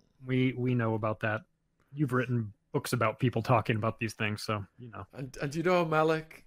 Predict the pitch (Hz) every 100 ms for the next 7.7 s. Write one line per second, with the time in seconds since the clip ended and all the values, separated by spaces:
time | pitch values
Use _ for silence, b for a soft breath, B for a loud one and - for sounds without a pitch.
0 | - 139 135 143 147 143 - 151 147 135
1 | 139 131 147 147 - 175 190 - - -
2 | - - 127 123 - _ _ _ _ -
3 | _ _ _ _ _ - - - 170 190
4 | 139 135 135 180 170 113 104 - 101 110
5 | 131 - 156 151 120 139 156 - 113 104
6 | 95 101 139 143 - 92 - 87 98 -
7 | 151 139 107 95 92 123 175